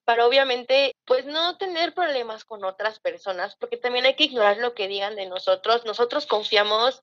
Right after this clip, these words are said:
en lo que hacemos, en lo que hacemos, porque nos conocemos. Nadie más nos conoce más que nosotros, y nosotros estamos seguros y cien por ciento de nuestro talento.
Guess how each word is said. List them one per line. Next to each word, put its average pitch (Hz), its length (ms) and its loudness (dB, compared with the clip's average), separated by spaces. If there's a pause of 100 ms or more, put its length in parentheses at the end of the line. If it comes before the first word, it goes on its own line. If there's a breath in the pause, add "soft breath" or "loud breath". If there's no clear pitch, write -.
en 208 140 -4
lo 196 120 2
que 190 100 -6
hacemos, 214 600 0
en 202 160 -8
lo 190 140 -4
que 190 100 -8
hacemos, 220 580 -2 (160)
porque 214 220 0
nos 208 180 0
conocemos. 196 640 -2
Nadie 247 300 0
más 262 420 4
nos 247 280 -10
conoce 202 600 -4
más 208 280 -12
que 202 120 -10
nosotros, 220 720 -2
y 220 80 -8
nosotros 220 380 -6
estamos 240 320 0
seguros 226 420 0
y 220 80 -18
cien 220 180 -12
por 240 160 -2
ciento 233 280 -4
de 214 80 -14
nuestro 190 400 -4
talento. 214 440 -2